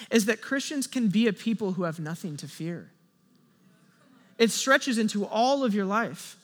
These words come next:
See, if the curtain is torn, if Jesus said, "It's finished,"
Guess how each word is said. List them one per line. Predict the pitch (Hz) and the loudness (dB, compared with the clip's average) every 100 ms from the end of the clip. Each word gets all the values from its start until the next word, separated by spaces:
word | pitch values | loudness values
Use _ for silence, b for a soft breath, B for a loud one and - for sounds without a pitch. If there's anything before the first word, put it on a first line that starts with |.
| _ _ _ _ - B B | _ _ _ _ -20 B B
See, | - 285 | 0 0
if | 262 | 2
the | 269 | -2
curtain | - - 339 359 262 | -4 -2 -2 0 0
is | 226 - | 0 -2
torn, | - 214 190 101 151 - _ _ _ _ B B B | -6 -6 -4 -8 -14 -20 _ _ _ _ B B B
if | 214 185 | 4 6
Jesus | 196 311 294 254 | 4 2 2 -2
said, | 277 254 - | 2 2 2
"It's | 247 247 - | 2 2 0
finished," | 277 285 202 143 - - | 0 0 0 -2 -8 -10